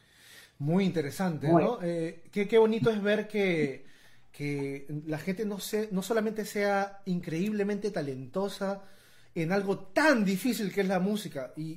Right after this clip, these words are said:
Speaker 1: y, y créanme, la mu-, llegar a, a, a hacer algo en la música,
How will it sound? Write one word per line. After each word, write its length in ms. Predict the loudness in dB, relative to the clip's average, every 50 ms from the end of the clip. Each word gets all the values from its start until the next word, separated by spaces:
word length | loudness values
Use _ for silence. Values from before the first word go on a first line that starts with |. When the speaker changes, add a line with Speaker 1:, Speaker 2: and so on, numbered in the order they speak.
| -10 -10
Speaker 1:
y, 180 | -10 -10 -8 -10
y 100 | -10 -6
créanme, 580 | -2 0 2 2 2 2 0 -2 -4 -4 -4
la 120 | -4 -4 -2
mu-, 240 | -2 -2 -4 -4 -6
llegar 380 | -4 -4 -2 0 0 0 0
a, 180 | 0 -2 -6 -8 -16 -14 -10
a, 80 | -10 -10 -10 -10 -10
a 80 | -10 -10
hacer 300 | -8 -6 -4 0 2 4
algo 320 | 4 4 2 2 0 -2
en 80 | -2 -2
la 80 | -4
música, 480 | -4 -4 -6 -6 -6 -4 -2 -2 -2